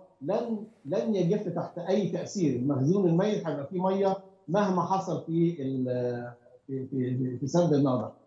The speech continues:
لذلك علشان نوفر كوباية مية للشرب بدون مشاكل، لا، لازم إن إحنا نعمل حاجة زي النهر العظيم يربط ما بين المخزون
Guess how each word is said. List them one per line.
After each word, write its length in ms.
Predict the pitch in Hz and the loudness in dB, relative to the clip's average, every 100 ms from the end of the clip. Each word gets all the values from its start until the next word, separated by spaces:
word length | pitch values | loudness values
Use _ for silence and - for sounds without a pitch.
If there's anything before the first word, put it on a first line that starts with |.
| _ - | _ 0
لذلك 420 | 143 202 220 - | 2 4 2 2
علشان 320 | 147 185 262 | -2 2 2
نوفر 320 | 240 240 233 | 2 2 -2
كوباية 420 | 170 165 190 214 - | -4 -4 -2 -2 -2
مية 280 | 185 226 190 | -4 0 0
للشرب 480 | 156 - 202 208 175 | -2 -6 -4 -2 -2
بدون 300 | 139 196 185 | 0 0 0
مشاكل، 560 | 160 - 185 202 214 214 - _ _ | -2 -2 -2 0 -2 -4 -12 _ _
لا، 240 | 151 180 - | -2 -2 -2
لازم 440 | 147 214 202 208 170 | 0 2 2 0 -2
إن 140 | 165 | -4
إحنا 440 | 180 190 196 202 151 | -6 -6 -4 -2 -2
نعمل 440 | 208 196 156 143 | -2 0 0 -2
حاجة 280 | 190 190 160 | -2 0 2
زي 260 | 156 190 175 | 2 2 0
النهر 440 | 156 202 196 165 | 0 0 0 0
العظيم 580 | 151 143 143 151 135 123 | 0 0 2 2 2 4
يربط 320 | 202 202 147 | 4 2 0
ما 100 | 143 | -2
بين 180 | 160 180 | -2 -2
المخزون 440 | 156 147 127 131 | -2 -6 -12 -18